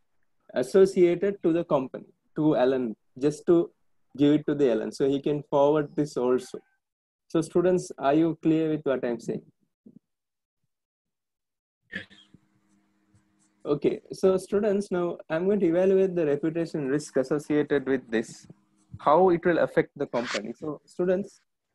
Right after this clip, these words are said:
Speaker 1: I'll mention here as, uh, share price. What's the first thing I'm going to mention, students?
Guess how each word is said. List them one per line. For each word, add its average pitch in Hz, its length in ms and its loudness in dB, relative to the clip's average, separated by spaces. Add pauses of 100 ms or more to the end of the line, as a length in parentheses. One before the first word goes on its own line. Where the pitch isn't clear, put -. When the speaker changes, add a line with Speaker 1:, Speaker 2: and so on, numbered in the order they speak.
(340)
Speaker 1:
I'll 147 180 2
mention 180 420 -4
here 180 300 0
as, 175 380 -8
uh, 110 340 -2
share 160 380 0
price. - 560 -8 (520)
What's 131 240 -4
the 165 100 -4
first 156 280 -2
thing 170 180 -2
I'm 156 160 -2
going 156 160 -4
to 151 60 -8
mention, 147 340 -4
students? 170 480 -8